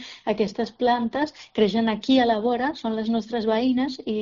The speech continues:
i les àvies tenen moltíssimes receptes per aprofitar-les i fer delícies, no? Llavors, el convidaria a descobrir-les i a veure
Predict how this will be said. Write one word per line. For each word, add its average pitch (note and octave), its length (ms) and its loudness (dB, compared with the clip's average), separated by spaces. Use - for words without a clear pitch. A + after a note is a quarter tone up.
i G#3 180 -4
les G3 240 -4
àvies A#3+ 400 0
tenen A3+ 320 0
moltíssimes A#3+ 640 -2
receptes G#3 480 -2
per - 100 -8
aprofitar-les G#3+ 800 -4
i G#3 80 0
fer F#3+ 220 -6
delícies, F3+ 580 -6
no? C#4+ 160 0
Llavors, G#3 380 -6
el G3 80 -6
convidaria G3 540 4
a - 20 2
descobrir-les B3 800 0
i - 20 2
a G#3 80 0
veure G#3 300 2